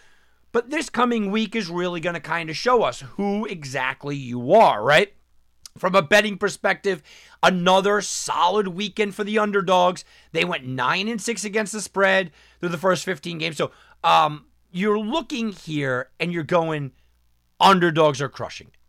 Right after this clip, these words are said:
right? Underdogs are crushing it. We had the biggest underdog opening weekend, or opening, uh, we'll say week because we have to include Thursday, ever in week one. It tied the, the biggest underdog week ever.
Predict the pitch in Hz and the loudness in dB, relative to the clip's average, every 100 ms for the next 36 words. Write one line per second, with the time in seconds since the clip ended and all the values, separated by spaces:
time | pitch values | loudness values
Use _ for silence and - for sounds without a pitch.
0 | _ - 139 165 165 190 226 226 214 202 | _ -4 0 0 2 2 4 4 4 4
1 | 156 175 - 160 - 156 143 135 123 120 | 4 -6 0 0 -2 -8 -8 -8 -8 -8
2 | 113 _ 220 226 233 - - - _ _ | -12 _ 0 0 0 -4 -10 -20 _ _
3 | _ - 202 220 208 190 196 180 185 175 | _ 2 4 4 0 2 2 2 0 -4
4 | _ 208 214 - 202 196 156 160 190 151 | _ 0 2 -2 -2 -4 -6 -8 -10 -4
5 | 190 185 185 - - _ _ _ 127 135 | -2 -2 -6 -10 -20 _ _ _ -2 0
6 | 151 156 151 135 107 113 135 113 104 113 | 0 -2 -4 -4 -6 -10 -6 -6 -8 -14
7 | 113 117 101 - 104 123 175 143 123 113 | -12 -10 -10 -10 -6 -2 -2 -2 -12 -10
8 | 127 117 113 104 127 - 165 170 135 117 | -10 -10 -12 -10 -10 -4 -4 -2 -4 -10
9 | _ _ _ _ _ _ - 190 208 165 | _ _ _ _ _ _ 2 4 4 0
10 | 90 - _ _ 160 175 151 156 - 139 | -4 -10 _ _ -2 -2 0 -4 -4 -6
11 | 127 85 - - 165 170 165 151 151 135 | -6 -8 -14 0 4 4 4 -4 -4 -4
12 | 139 135 160 151 - - - - 165 156 | -6 -4 -4 -4 -6 -20 -12 -2 0 0
13 | 151 147 135 143 135 _ _ 151 113 90 | 0 0 -2 -6 -10 _ _ -2 -2 -12